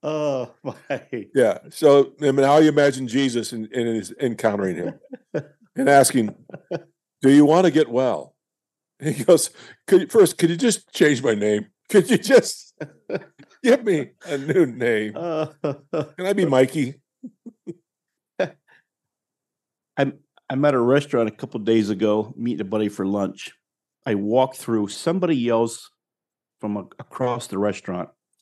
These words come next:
Speaker 1: "So you don't like to read Christmas cards and letters?" <laughs> What? What in the na-,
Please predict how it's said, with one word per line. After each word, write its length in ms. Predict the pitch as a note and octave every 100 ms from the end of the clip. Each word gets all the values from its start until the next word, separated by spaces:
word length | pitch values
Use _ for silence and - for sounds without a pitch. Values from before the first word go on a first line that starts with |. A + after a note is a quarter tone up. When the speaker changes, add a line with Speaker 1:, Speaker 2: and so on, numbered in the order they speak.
| _ _ _ _ _ _
Speaker 1:
"So 180 | - B3
you 180 | A#3 A3+
don't 280 | A3 A#3+ E3+
like 240 | G3+ G3+
to 80 | G#3
read 400 | F#3 G3+ G3+ E3
Christmas 440 | - A3 - A#3
cards 580 | - A#3 A#3 B3 A3+ - _ _ _ _ _ - - D#4 -
and 140 | F3 F3+
letters?" 460 | G3+ A#3 C4+ C#4 -
<laughs> 40 | - A#4 - G4+ - F#4 - E4+ - G4 - _ _ _ _ _ _ _ -
What? 160 | C4+ - - _
What 120 | - -
in 100 | A3+
the 120 | F#3 A#2+
na-, 140 | C#3+